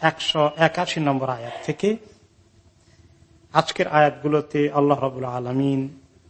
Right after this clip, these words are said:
যে সমস্ত জাতিগুলো থেকে মুসলমানরা দুশমনির শিকার হয়েছে এবং সামনেও শিকার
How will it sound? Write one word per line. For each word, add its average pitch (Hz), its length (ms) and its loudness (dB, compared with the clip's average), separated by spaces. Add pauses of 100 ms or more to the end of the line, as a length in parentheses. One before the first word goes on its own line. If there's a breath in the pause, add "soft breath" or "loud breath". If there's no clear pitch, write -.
(420)
যে 143 160 0
সমস্ত 190 760 2 (1160)
জাতিগুলো 156 600 4
থেকে 175 340 -2
মুসলমানরা 151 960 2 (220)
দুশমনির 165 540 0
শিকার 151 500 -2
হয়েছে 151 680 -2 (1160)
এবং 147 200 0
সামনেও 165 480 2
শিকার 139 360 -4